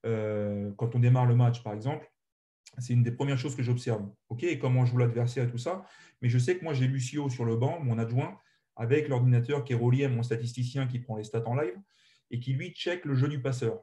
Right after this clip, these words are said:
Il est là et il regarde un peu tous les, mais moi, ce que je regarde, c'est mes joueurs. On avait dit, « Sur telle position, on fait ça. Sur telle position, on fait ça. Sur lui, on sert comme ça. » Et, et moi, je check mes joueurs. Est-ce que oui ou non, ils sont dans la discipline tactique ?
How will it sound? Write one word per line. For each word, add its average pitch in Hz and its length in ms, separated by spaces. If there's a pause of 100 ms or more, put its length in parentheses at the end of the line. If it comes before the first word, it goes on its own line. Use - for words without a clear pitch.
(120)
Il 117 140
est 120 60
là 147 300
et 117 220 (320)
il 117 80
regarde 123 260
un 123 80
peu 123 140
tous 123 160
les, 117 320 (380)
mais 117 120
moi, 156 240
ce 180 80
que 147 100
je 120 100
regarde, 160 320
c'est - 120
mes 131 160
joueurs. 120 320 (380)
On 120 160
avait 120 180
dit, « 135 180
Sur 120 140
telle 127 220
position, 131 460
on 127 60
fait 123 140
ça. 107 240
Sur 120 160
telle 135 160
position, 131 420
on 127 60
fait 123 140
ça. 104 260
Sur - 220
lui, 139 280
on 127 60
sert 123 220
comme 135 100
ça. » 123 240 (400)
Et, 117 240
et - 20
moi, 156 180
je 151 100
check 180 280
mes 143 140
joueurs. 123 320 (280)
Est-ce 123 180
que - 80
oui 160 200
ou 180 120
non, 165 240
ils 131 80
sont 135 180
dans 123 120
la 117 100
discipline 123 440
tactique ? - 480